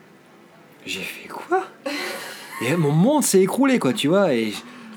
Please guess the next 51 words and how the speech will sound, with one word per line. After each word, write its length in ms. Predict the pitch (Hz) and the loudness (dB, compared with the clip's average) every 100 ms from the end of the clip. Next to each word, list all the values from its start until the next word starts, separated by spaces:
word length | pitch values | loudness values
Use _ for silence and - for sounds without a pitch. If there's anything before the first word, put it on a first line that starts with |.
| - - | -18 -10
je 40 | |
suis 160 | - 123 | -6 -2
allé 60 | 117 | -2
prendre 220 | 147 131 | -2 -4
mon 80 | 120 | -2
téléphone, 580 | 123 123 - 196 220 | 0 0 2 2 2
et 320 | 180 127 123 - - | 2 2 0 -2 -4
il 60 | 123 | -4
y 40 | |
avait 120 | 107 | -4
rien 240 | - 156 185 | 2 4 4
de 60 | |
prévu, 340 | - 208 302 370 | 4 4 4 4
tu 100 | 139 | 4
vois, 220 | 117 120 | 2 0
c'était 240 | - - 120 | -2 -2 -2
juste 220 | 127 - | -2 -2
une 80 | 135 | 2
idée 180 | 165 262 | 2 2
pour 160 | 156 | 2
moi, 100 | 214 | 4
mais 100 | 240 | 4
c'était 300 | 135 120 - | 2 0 0
le 140 | 170 123 | 2 2
but 180 | 120 175 | 0 0
de 100 | 147 | 0
ma 140 | 170 | 0
vie, 120 | 247 190 | 0 0
et 40 | |
j'appelle 280 | 113 110 151 | -2 -2 -2
mon 160 | 127 | -2
prod, 400 | 110 196 294 156 - - - - - - - | -4 -2 0 -2 -6 -14 -20 -20 -20 -20 -10
et 40 | 101 | -8
je 40 | |
lui 80 | 104 | -6
dis, « 120 | 123 | -4
T'as 140 | 139 | -2
vu, 200 | 147 269 220 | 0 2 4
euh, » 720 | 139 131 131 127 127 123 117 131 | 4 4 2 2 2 2 0 -2
et 80 | 127 | -4
vraiment, 200 | 147 262 | -2 -2
j'étais 160 | 262 | -2
démuni, 480 | 131 185 202 202 233 | 0 2 4 4 2
je, 120 | 240 | 0
je, 300 | 120 107 123 | -2 0 0
je 140 | 117 123 | 0 -2
me 80 | 120 | -2
dis, « 100 | 135 | 0
Ok, 160 | 135 208 | 0 0
j'ai 220 | 139 120 | 0 -2
tout, 180 | - | -4